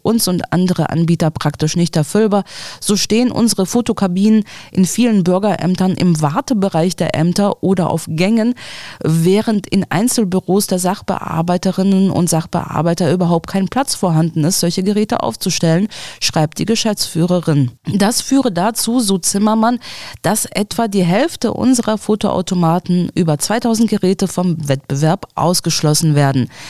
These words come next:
In der Folge seien weit mehr als einhundert Arbeitsplätze gefährdet. Der Bundesverband Biometrie Bildaufnahmen in Kommunen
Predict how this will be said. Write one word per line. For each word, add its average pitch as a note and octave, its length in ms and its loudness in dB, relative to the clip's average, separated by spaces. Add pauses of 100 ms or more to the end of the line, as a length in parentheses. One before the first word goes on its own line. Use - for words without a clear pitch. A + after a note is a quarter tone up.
(300)
In - 120 0
der E3 100 2
Folge G3 460 0
seien F#3 340 0
weit F3 240 -2
mehr F#3+ 260 0
als - 240 -2
einhundert E3+ 640 2
Arbeitsplätze D#3 640 -2
gefährdet. F#3 640 0 (380)
Der F3+ 100 2
Bundesverband F3+ 880 0
Biometrie F3 540 0
Bildaufnahmen E3 840 0
in D#3+ 240 0
Kommunen F3 680 2